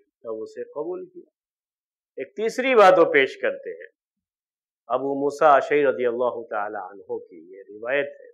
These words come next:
एक मरतबा उमर रज़ी अल्लाह ताला अन्हु ने अपने दौरे खिलाफत में उनको बुलाया,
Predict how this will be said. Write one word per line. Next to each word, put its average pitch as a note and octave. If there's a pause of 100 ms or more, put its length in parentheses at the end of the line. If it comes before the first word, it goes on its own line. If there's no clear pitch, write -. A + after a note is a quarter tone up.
(1040)
एक C#3+
मरतबा D#3+
उमर A3
रज़ी F#3+
अल्लाह F3+
ताला F3
अन्हु E3
ने F3
अपने E3
दौरे D#3+
खिलाफत D3
में C#3
उनको B2
बुलाया, D3